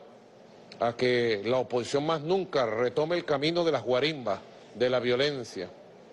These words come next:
Creo que es muy positivo que líderes de la oposición venezolana, de las oposiciones,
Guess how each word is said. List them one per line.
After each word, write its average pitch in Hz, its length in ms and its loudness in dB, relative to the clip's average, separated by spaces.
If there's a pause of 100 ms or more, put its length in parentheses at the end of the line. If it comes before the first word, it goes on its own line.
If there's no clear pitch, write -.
(1040)
Creo 139 240 2
que 151 140 2
es 131 60 -4
muy 165 180 0
positivo 160 720 0 (460)
que 139 420 2 (440)
líderes 139 760 0 (1120)
de 139 160 2
la 131 80 2
oposición 135 680 -2
venezolana, 143 640 0
de 127 120 -2
las 143 320 -2
oposiciones, 170 1040 -2